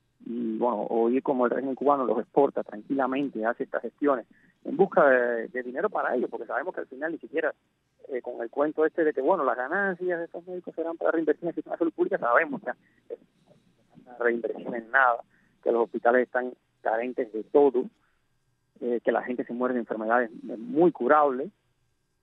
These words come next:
Eso lo sabemos, eso está ahí y no lo va a remediar esto. Eh, ojalá alguien en Portugal se accione a tiempo, alguien con poder para cortar esto,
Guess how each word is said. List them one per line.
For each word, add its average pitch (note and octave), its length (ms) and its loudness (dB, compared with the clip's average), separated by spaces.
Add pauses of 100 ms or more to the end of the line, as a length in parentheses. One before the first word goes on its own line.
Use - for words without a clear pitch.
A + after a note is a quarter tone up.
Eso - 140 -6
lo D3+ 100 -2
sabemos, A2+ 380 -6
eso B2+ 100 -20
está B2+ 400 0
ahí A#2 200 -8 (260)
y - 60 -10
no A#2+ 160 -6
lo B2 80 0
va B2+ 80 4
a B2+ 40 2
remediar A#2+ 420 -2
esto. - 160 -12 (340)
Eh, B2+ 240 -2
ojalá B2 760 2 (280)
alguien C#3+ 280 -10
en A#2+ 60 -14
Portugal B2 340 -6
se - 60 -10
accione B2 340 -12
a - 20 -12
tiempo, B2+ 300 -8
alguien A#2+ 140 -8
con A2+ 140 -14
poder A#2+ 320 -2
para G#2+ 280 -8 (300)
cortar B2 340 -2
esto, D#3+ 220 -2